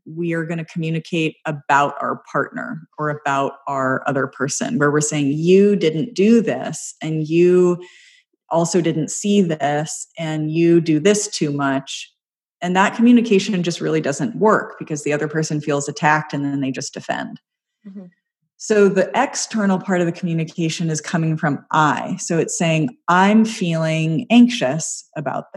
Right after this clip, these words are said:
Speaker 1: this," or, "I'm feeling a-, angry at you because of this." That's fine, you know, if it's coming from the internal. So it's, it's, it's learning to speak from your internal world. And I think,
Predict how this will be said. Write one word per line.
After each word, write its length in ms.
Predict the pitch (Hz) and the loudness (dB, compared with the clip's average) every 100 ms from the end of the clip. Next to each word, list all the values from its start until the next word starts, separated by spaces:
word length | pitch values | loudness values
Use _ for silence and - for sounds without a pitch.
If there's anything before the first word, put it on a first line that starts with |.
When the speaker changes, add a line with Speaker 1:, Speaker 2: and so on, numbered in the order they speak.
| - | -8
Speaker 1:
this," 580 | 82 175 - - - _ | -6 -6 -6 -8 -10 _
or, 380 | 165 156 147 - - | -4 -2 -2 -6 -4
"I'm 380 | 160 175 190 190 | 0 2 4 4
feeling 880 | - 156 156 160 156 156 156 156 151 _ _ _ _ _ - | 2 0 2 2 2 0 0 -4 -6 _ _ _ _ _ -8
a-, 140 | 175 - _ | -8 -8 _
angry 380 | 185 254 240 151 | 4 6 6 0
at 160 | 143 - | -2 -6
you 480 | 143 - 143 170 - | -8 -6 -6 -6 -8
because 320 | - 147 165 147 | -14 -10 -10 -10
of 140 | 139 | -10
this." 340 | - 135 196 - | -4 -2 -2 -2
That's 240 | 156 - | -4 -4
fine, 520 | - 175 135 165 214 196 | -4 -2 0 0 0 2
you 80 | |
know, 120 | 170 156 | 2 2
if 100 | 156 | 0
it's 180 | 147 | -4
coming 220 | - 156 156 | -4 -2 -2
from 220 | 156 147 | -4 -4
the 100 | 143 | -2
internal. 680 | 143 139 - 127 - - 175 - _ _ _ _ - - | -2 -4 -2 -2 -2 -4 -6 -10 _ _ _ _ -14 0
So 200 | 185 180 | 4 4
it's, 200 | 170 - | 2 -2
it's, 240 | 190 190 - | -2 -2 -4
it's 200 | 185 185 | -4 -4
learning 440 | 170 185 202 220 214 | -2 2 4 6 4
to 80 | |
speak 400 | 196 - 190 175 | 2 2 2 2
from 400 | - - 165 165 160 | -4 -4 0 0 0
your 280 | 151 151 | -2 -4
internal 680 | - - 156 156 196 202 214 | -6 -6 -6 -6 -4 -2 -2
world. 460 | 208 226 233 247 247 - _ _ _ _ _ _ _ _ _ _ _ _ | -2 -2 0 0 -2 -8 _ _ _ _ _ _ _ _ _ _ _ _
And 260 | 202 202 202 | 2 4 6
I 100 | 202 | 4
think, 500 | 202 220 226 226 | 2 4 4 4